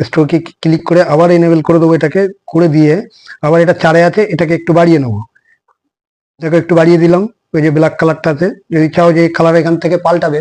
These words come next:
তোমরা কালার এখান থেকে পাল্টাতে পারো। তো এখান থেকে আমি মনে করো কালারটা পাল্টিয়ে নিলাম,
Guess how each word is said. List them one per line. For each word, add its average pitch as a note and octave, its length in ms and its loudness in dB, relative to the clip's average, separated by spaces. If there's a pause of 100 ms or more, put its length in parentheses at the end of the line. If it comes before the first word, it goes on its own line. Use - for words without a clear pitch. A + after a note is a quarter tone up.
তোমরা D3+ 180 0
কালার E3 240 2
এখান E3 180 0
থেকে E3 160 -2
পাল্টাতে D#3+ 280 -2
পারো। E3 200 -2 (400)
তো - 120 -2
এখান D#3 240 2
থেকে E3 160 0
আমি E3 240 2
মনে D#3+ 200 0
করো D#3+ 180 0
কালারটা D3+ 360 -2
পাল্টিয়ে D#3+ 320 0
নিলাম, E3 240 0